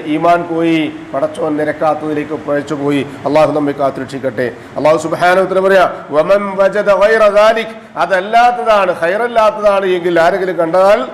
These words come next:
"ഫലാ യലൂമന്ന ഇല്ലാ നഫ്സഹു", നിങ്ങൾ അവനവനെയല്ലാതെ മറ്റാരെയും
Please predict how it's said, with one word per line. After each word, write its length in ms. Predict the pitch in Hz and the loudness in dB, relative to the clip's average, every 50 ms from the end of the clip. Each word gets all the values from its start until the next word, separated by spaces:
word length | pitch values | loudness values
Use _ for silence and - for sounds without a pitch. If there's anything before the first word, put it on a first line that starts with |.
| - - - - - | -14 -18 -20 -6 0
"ഫലാ 680 | - 220 220 208 208 196 202 208 214 208 202 190 - 170 | 4 4 6 6 4 4 4 4 4 4 4 2 0 -2
യലൂമന്ന 720 | 165 170 165 170 190 220 233 240 240 226 220 214 202 202 | -2 -4 -2 -2 0 0 0 2 0 0 0 2 2 2
ഇല്ലാ 400 | 190 190 180 175 175 180 175 170 | 2 0 -2 -4 -2 -2 -2 -2
നഫ്സഹു", 680 | 170 170 170 - 170 156 135 170 175 165 160 139 - - - - 127 | -2 -6 -6 -6 -6 -4 -4 -2 -2 -2 -2 -4 -8 -10 -14 -8 -4
നിങ്ങൾ 460 | 135 165 170 175 180 175 175 175 165 | -2 2 2 4 2 2 2 2 2
അവനവനെയല്ലാതെ 1000 | 165 165 170 196 202 208 202 196 190 185 185 175 165 160 165 160 160 156 156 160 | 2 4 4 4 4 4 4 2 2 0 2 0 0 0 2 2 2 2 0 -2
മറ്റാരെയും 680 | 147 151 143 - 190 180 170 160 160 156 151 139 | -4 -6 -6 -2 -2 -2 -2 -2 -4 -6 -8 -8